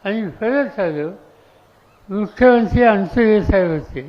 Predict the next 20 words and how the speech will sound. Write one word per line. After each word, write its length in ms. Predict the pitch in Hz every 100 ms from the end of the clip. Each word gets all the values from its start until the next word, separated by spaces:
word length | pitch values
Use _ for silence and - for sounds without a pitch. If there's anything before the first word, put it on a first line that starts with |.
| - _ _ _ _ _
त्यांनी 220 | 208 220
काहीतरी 420 | 220 226 214 - 220 170
चमत्कार 500 | 202 208 208 147 196
केला 360 | 175 151 135 127 - _ _ _ _
आणि 160 | 196 208 170
त्या 140 | 233
अठ्ठावन्नपैकी 1080 | 208 - - 262 254 214 165 165 - 175 220 - _ _ _ _ _ -
एक्कावन्न 580 | 226 226 - 254 247 220
लोक, 360 | 190 185 233 185
बावन्न 560 | 185 190 214 254 233 196
लोक 280 | 170 202 220 - - _ _ _
ते 160 | 247 240 -
पक्ष 340 | - 254 - -
घेऊन 380 | 254 208 214 202
गेले 320 | 180 185 139 165 _ - _ _ _ _ _ _ _ _ _ -
तिकडच्या 540 | - 220 254 240 208 202
पक्षामध्ये 680 | 147 160 - 135 123 127 151 _ _ _ _ _ -
आणि 100 | 214
मी 180 | 226 247
एकदम 460 | 240 240 269 226